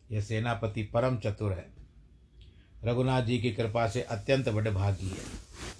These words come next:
पाँव धरा धर चापे पन्नग होई आकाश, सैन अग्रसर देखो ये अंगद युवराज। जो पग से पृथ्वी पर धर दबावे तो शेष जी भी व्याकुल हो जाते हैं।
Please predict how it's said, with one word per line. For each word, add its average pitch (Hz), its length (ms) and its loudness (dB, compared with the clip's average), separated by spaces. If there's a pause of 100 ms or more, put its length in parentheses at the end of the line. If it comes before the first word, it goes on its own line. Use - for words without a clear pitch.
(1200)
पाँव 139 300 6
धरा 135 300 8
धर 127 260 2
चापे 123 420 2 (160)
पन्नग 135 340 2
होई 123 340 4
आकाश, 117 600 0 (320)
सैन 139 280 2
अग्रसर 127 580 2
देखो 117 420 2
ये 120 140 4
अंगद 120 420 0
युवराज। 104 500 4 (500)
जो 120 140 4
पग 127 240 2
से 147 140 4
पृथ्वी 131 400 2
पर 131 260 2
धर 123 200 4
दबावे 127 460 6 (460)
तो 131 100 4
शेष 135 340 4
जी 135 120 2
भी 135 120 0
व्याकुल 117 380 0
हो 101 100 0
जाते 95 360 -12
हैं। - 100 -18